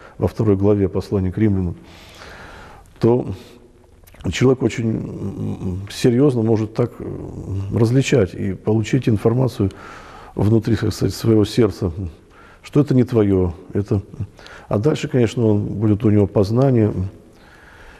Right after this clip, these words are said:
и где-то он может ошибаться. То есть вот грех искажает человека и делает его, м,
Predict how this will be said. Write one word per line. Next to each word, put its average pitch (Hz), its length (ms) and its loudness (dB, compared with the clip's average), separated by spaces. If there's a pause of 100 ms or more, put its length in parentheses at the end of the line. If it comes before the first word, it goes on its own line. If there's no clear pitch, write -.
(120)
и 98 420 2
где-то 98 500 2
он 107 160 2
может 101 240 0
ошибаться. 113 520 0
То 127 160 2
есть - 240 -2 (460)
вот 113 160 2
грех 135 500 2 (140)
искажает 113 640 0
человека 98 360 -2
и 104 40 0
делает 110 360 2
его, 107 180 4
м, 92 320 -2